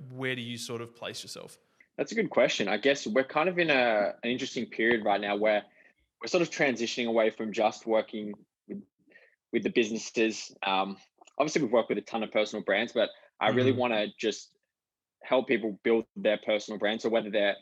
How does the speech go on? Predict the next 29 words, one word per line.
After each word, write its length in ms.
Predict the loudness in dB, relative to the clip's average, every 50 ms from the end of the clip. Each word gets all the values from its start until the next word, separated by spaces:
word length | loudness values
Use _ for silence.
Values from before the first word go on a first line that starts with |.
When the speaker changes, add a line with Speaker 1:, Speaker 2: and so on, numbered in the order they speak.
| -8
Speaker 2:
like, 160 | -12 -10 -8
a 60 | -8 -6
C 220 | 0 2 2 4
E 40 | 4
O 120 | 4 2
of 60 | 0
a 40 | -2
big 200 | -4 -4 -6 -6
company, 600 | -4 -2 -2 -2 -2 -2 -2 -2 0 -2 -2 -4 _ _ _ _ _ _ _ _ _ _ _
like, 200 | 0 0 0 2
I 100 | 2 2
actually 200 | 2 2 4 2
had 80 | 2 2
a 20 | 2
call 220 | 0 -2 -2 -2
this 160 | -2 -6 -4
morning 240 | -2 0 0 -2 -2
with 100 | -4 -6
a 60 | -4
mortgage 340 | -2 0 0 0 0 -2 -4
broker, 300 | -2 -2 -2 -2 -2 -4
and 120 | -6 -4 -2
he 60 | -4
was 140 | -4 -4 -4
telling 180 | -4 -4 -4
me, 60 | -4
he's 100 | -4 -4
like, 140 | -4 -2 0
"Look, 180 | -2 -2 -2